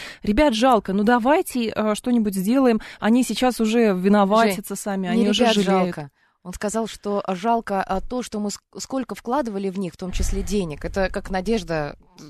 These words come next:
Speaker 2: футбола нашего отечественного.
Speaker 1: И что,
Speaker 2: Значит,
Speaker 1: значит, их надо
Speaker 2: жалко
Speaker 1: отпускать?
Speaker 2: нас. Нет, жалко нас, потому что мы столько вложили, а они нас подвели. Вот поэтому жалко. Жал-, жалость какая-то от ситуации появляется. А вот
Speaker 1: Это
Speaker 2: конкретно
Speaker 1: досада.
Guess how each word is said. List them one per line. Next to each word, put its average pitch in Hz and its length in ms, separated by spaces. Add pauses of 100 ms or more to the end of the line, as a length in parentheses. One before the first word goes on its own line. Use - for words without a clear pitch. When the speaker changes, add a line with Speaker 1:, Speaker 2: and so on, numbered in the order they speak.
(220)
Speaker 2:
футбола 247 460
нашего 190 360
отечественного. 185 540
Speaker 1:
И 180 60
что, 185 40
Speaker 2:
Значит, 269 160
Speaker 1:
значит, 302 220
их 226 100
надо 269 140
Speaker 2:
жалко 277 40 (140)
Speaker 1:
отпускать? 214 260
Speaker 2:
нас. 180 260 (200)
Нет, 277 320 (240)
жалко 277 340
нас, 277 280
потому 208 260
что 247 140
мы 247 80
столько 247 280
вложили, 269 400
а 175 60
они 220 140
нас 226 160
подвели. 165 440 (200)
Вот 226 160
поэтому 269 340
жалко. 214 320
Жал-, 254 240
жалость 285 340
какая-то 240 280
от 196 80
ситуации 220 480
появляется. 175 560
А - 20
вот 202 140
Speaker 1:
Это - 100
Speaker 2:
конкретно 196 320
Speaker 1:
досада. 170 520